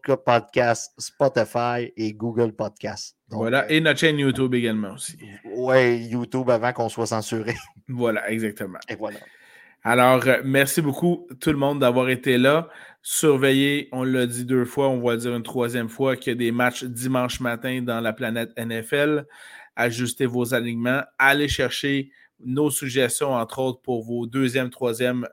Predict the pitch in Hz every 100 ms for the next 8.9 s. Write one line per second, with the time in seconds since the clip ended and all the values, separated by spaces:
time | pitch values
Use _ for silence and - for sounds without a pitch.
0 | _ 135 117 135 120 117 117 127 135 123
1 | - 113 113 110 139 135 117 117 - 139
2 | 135 120 113 - 117 107 - 156 156 -
3 | - - - _ 156 147 131 139 139 127
4 | 151 135 127 151 151 110 120 - 156 139
5 | 131 - 113 110 131 131 - - - 139
6 | 143 - 135 123 101 - 117 120 - 117
7 | 107 - 127 113 123 120 110 107 113 120
8 | 120 151 143 131 123 113 117 113